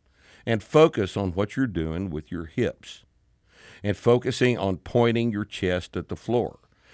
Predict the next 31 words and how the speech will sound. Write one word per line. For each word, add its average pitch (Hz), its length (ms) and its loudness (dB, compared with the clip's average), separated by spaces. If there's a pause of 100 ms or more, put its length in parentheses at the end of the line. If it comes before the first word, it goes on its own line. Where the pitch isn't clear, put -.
(180)
focusing 113 560 2
on 107 160 2
a 104 40 2
more 95 340 2
horizontal 85 720 -2
back 98 360 -4
angle 67 380 -8
and 78 100 -6
making 95 300 -4
your 71 140 -6
back 92 440 -4
and 107 120 -4
your 98 160 -4
hips 127 560 -10 (440)
do 82 180 -4
the 80 100 -8
squat 123 480 6
for 73 200 -4
you 80 160 -4
instead 92 400 -2
of 76 120 -6
your 73 120 -6
knees, 107 540 -6 (320)
then 123 120 0
you 143 120 0
won't 101 300 -2 (220)
hurt 76 360 -8
your 92 200 -6
knees. 135 580 0 (240)
You 85 140 -6
won't 101 380 -2